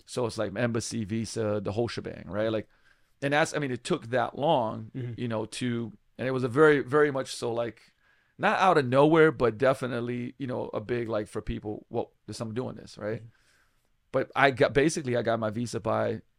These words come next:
Speaker 1: you know, right at the beginning of September, and it was
Speaker 2: Mm-hmm.
Speaker 1: just like, "All right, I got my flight." My flight was September eleventh,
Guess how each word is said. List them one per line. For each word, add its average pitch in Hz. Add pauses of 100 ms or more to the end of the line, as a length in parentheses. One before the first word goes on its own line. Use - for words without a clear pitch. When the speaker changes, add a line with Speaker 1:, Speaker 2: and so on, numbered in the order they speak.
(180)
Speaker 1:
you 120
know, 110
right 123
at 135
the 123
beginning 123
of 113
September, 143
and 127
it 123
was 120
Speaker 2:
Mm-hmm. 117
Speaker 1:
just 104
like, 101
"All 107
right, 110
I -
got 98
my 104
flight." 120 (180)
My 95
flight 92
was -
September 110
eleventh, 135